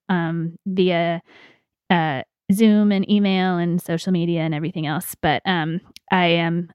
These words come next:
always appreciative when readers send me what they're seeing from their own little corners of the world. And I'm getting a ton of photos that people are taking who live in the Tenderloin of what that neighborhood is like right now.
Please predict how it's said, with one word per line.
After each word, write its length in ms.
always 260
appreciative 520
when 160
readers 320
send 260
me 140
what 180
they're 160
seeing 340
from 200
their 360
own 360
little 420
corners 360
of 80
the 100
world. 360
And 280
I'm 200
getting 260
a 40
ton 300
of 180
photos 380
that 120
people 260
are 80
taking 360
who 100
live 160
in 80
the 80
Tenderloin 540
of 120
what 200
that 200
neighborhood 600
is 200
like 200
right 180
now. 320